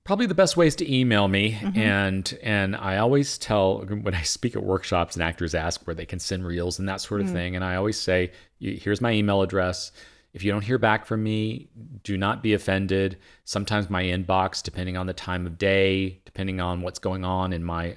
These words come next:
Speaker 1: my world, my inbox can get filled in, filled up pretty quickly.
Speaker 2: Mm-hmm.
Speaker 1: And so, you know, if you don't hear back from me, feel free to ping me again, and please don't take it personally." And I do try to empty my inbox as best as I possibly can. But, uh, to be honest with you, I'm not great at it because it's so distracting. It's,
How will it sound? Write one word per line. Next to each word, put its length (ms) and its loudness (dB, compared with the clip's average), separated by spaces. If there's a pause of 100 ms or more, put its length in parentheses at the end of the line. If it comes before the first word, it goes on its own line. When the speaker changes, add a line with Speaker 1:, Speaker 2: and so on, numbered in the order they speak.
Speaker 1:
my 220 -2
world, 580 0 (400)
my 120 0
inbox 440 0
can 140 -12
get 140 -4
filled 300 0
in, 260 -2
filled 280 2
up 200 -4
pretty 380 4
quickly. 440 4
Speaker 2:
Mm-hmm. 580 -2
Speaker 1:
And 280 -4
so, 640 2
you 120 -6
know, 180 -2
if 140 -8
you 60 0
don't 120 0
hear 120 -2
back 240 -2
from 140 -6
me, 180 -2
feel 180 -6
free 280 -4
to 60 -4
ping 300 -8
me 160 -4
again, 460 -4
and 180 -10
please 240 -6
don't 160 -6
take 200 -8
it 80 -16
personally." 400 -8
And 100 -4
I 80 -2
do 160 -4
try 400 -2
to 180 -2
empty 240 -8
my 160 -4
inbox 480 -6
as 60 -10
best 300 -6
as 80 -8
I 80 -4
possibly 420 -8
can. 280 -6
But, 140 -4
uh, 40 -12 (360)
to 60 -12
be 60 2
honest 260 -2
with 80 -2
you, 60 0
I'm 80 -2
not 160 -4
great 280 -2
at 160 -2
it 60 -6
because 280 -6
it's 100 -6
so 160 0
distracting. 640 -2
It's, 140 -8